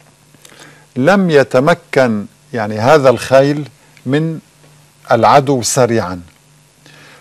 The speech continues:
هناك ميزات كثيرة أيها الأحبة كشفها العلماء في هذا المخلوق حديثاً جداً،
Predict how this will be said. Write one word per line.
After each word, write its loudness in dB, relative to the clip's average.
هناك 0
ميزات 4
كثيرة 2
أيها 2
الأحبة -2
كشفها 0
العلماء -2
في -10
هذا 0
المخلوق -4
حديثاً -2
جداً، -2